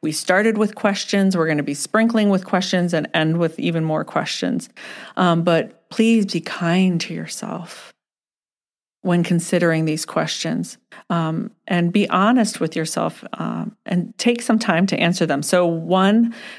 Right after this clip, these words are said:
what are your feelings about desire?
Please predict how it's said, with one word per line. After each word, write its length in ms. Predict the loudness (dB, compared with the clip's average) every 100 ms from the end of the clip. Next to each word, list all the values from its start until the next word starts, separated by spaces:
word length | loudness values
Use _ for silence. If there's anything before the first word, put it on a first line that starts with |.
| -14 0
what 220 | 2 4
are 60 |
your 180 | 4 2
feelings 680 | 0 -2 2 4 4 2 2
about 380 | 0 0 0 0
desire? 600 | -2 0 0 0 0 -2